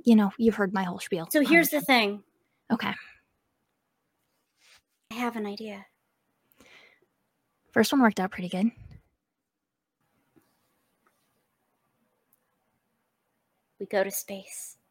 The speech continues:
Speaker 1: Okay, you've lost me.
Speaker 2: I was at the moon.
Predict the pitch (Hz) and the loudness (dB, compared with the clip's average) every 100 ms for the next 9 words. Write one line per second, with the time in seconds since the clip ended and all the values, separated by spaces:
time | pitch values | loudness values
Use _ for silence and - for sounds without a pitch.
0 | _ _ _ _ _ _ _ _ _ _ | _ _ _ _ _ _ _ _ _ _
1 | _ - 247 233 202 190 156 - 208 220 | _ -4 4 6 6 2 -2 -4 -4 -6
2 | - - - _ _ _ _ _ _ - | -8 -20 -20 _ _ _ _ _ _ -16
3 | - _ _ _ _ _ _ _ _ - | -16 _ _ _ _ _ _ _ _ -4
4 | - 226 240 - - 240 277 339 320 359 | 2 6 4 4 4 4 6 12 12 12
5 | 311 170 - | 12 10 0